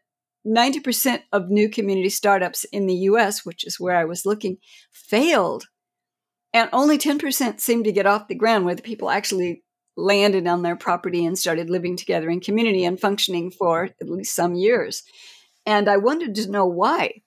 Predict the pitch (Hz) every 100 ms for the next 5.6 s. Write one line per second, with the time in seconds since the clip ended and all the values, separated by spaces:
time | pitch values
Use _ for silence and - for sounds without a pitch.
0 | _ _ _ _ - 254 226 226 208 -
1 | 294 269 240 208 202 240 190 170 202 208
2 | 214 190 185 170 175 185 - 254 202 -
3 | _ - - 269 - 269 330 247 226 208
4 | 170 226 240 202 175 - 180 175 180 214
5 | - 214 190 180 170 190